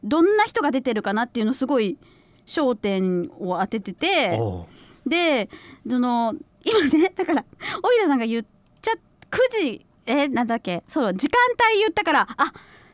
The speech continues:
Speaker 1: ないわって思っちゃって、<laughs> まずね。ないわって思っちゃったの。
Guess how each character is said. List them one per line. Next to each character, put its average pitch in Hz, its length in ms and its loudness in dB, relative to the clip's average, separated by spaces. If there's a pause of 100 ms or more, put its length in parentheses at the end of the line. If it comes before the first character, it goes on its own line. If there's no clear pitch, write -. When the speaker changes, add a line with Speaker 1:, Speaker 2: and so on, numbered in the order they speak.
Speaker 1:
な 330 220 4
い 349 100 6
わ 180 160 2
っ 175 60 -4
て 262 160 2
思 494 120 4
っ 539 40 0
ち - 80 0
ゃ - 40 0
っ - 40 -4
て、 294 100 -4
<laughs> 311 500 -2
ま 330 220 -4
ず - 160 -14
ね。 196 240 -4 (1200)
な 277 240 0 (140)
い 415 40 4
わ 269 120 2
っ 262 40 -2
て 240 80 0
思 247 80 2
っ 294 40 -2
ち - 40 2
ゃ - 40 2
っ - 20 -4
た 202 80 -2
の。 180 200 -8